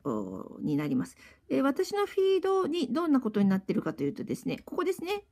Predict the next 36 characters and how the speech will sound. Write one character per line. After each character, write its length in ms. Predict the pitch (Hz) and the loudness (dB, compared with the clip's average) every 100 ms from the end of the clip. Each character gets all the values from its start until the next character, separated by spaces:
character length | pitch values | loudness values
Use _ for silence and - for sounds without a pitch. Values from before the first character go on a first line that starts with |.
| _ _ | _ _
友 200 | 320 349 | -10 -6
達 240 | 381 370 339 | -4 -4 -2
マ 180 | 330 | 0
ー 40 | 269 | 0
ク、 160 | - | -2
こ 140 | - 339 | -16 -6
こ 140 | 392 | -4
に 340 | 415 427 294 - _ _ _ - _ | -2 -2 -2 -4 _ _ _ -20 _
申 380 | - - 392 403 | -16 -10 -8 -6
請 280 | - 381 370 | -2 -2 0
が、 220 | 339 330 _ _ _ _ _ | -2 -4 _ _ _ _ _
あ 100 | 220 | 0
の、 200 | 226 233 | 2 2
さ 120 | 269 | 0
っ 40 | - | 0
き 80 | |
私、 500 | 190 190 208 196 - - _ _ _ _ _ - | 0 0 -2 -2 -6 -12 _ _ _ _ _ -14
え 300 | 127 - - | -12 -12 -18
ー、 40 | - | -6
仮 240 | 285 302 | -2 0
の 120 | 320 330 | -2 -4
ね、 100 | 453 - _ _ _ _ _ | -8 -10 _ _ _ _ _
え 520 | 120 113 85 76 - - | -10 -8 -10 -14 -18 -10
ー、 80 | 165 | -10
Facebook 360 | 175 175 - | -8 -10 -10
か 120 | - | -6
ら 140 | 311 262 | -2 -2
自 140 | 196 | -2
分 60 | 190 | -4
の 80 | 196 | -2
本 180 | 294 | -2
当 80 | 339 | -2
の 100 | 320 | -4
Facebook 540 | 311 285 254 262 247 170 | -2 -2 -2 -4 -4 -4
に 180 | - | -4
し-、 160 | - - | -8 -16